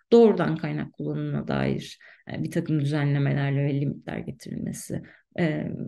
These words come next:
mesela işte hafriyatçı etki, e, ya da işte madencilik eylem, e, aktivitelerine moratorium getirilmesi gibi. Az önce de, daha önce bahsettim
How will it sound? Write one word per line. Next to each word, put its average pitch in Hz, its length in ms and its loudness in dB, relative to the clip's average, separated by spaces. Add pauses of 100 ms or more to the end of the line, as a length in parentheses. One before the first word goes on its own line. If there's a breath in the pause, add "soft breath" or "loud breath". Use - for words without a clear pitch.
mesela 165 440 0
işte 170 180 -4
hafriyatçı 165 520 -2
etki, - 320 -8
e, - 80 0
ya 147 340 0
da 143 40 0
işte - 220 -4
madencilik 165 840 0
eylem, 147 480 0
e, 143 280 2
aktivitelerine 156 920 -2 (220 loud breath)
moratorium 156 600 2
getirilmesi - 640 -4
gibi. - 200 -2
Az 175 160 2
önce 156 360 -2
de, 170 280 0
daha 180 160 -2
önce 170 300 -2
bahsettim 147 760 -4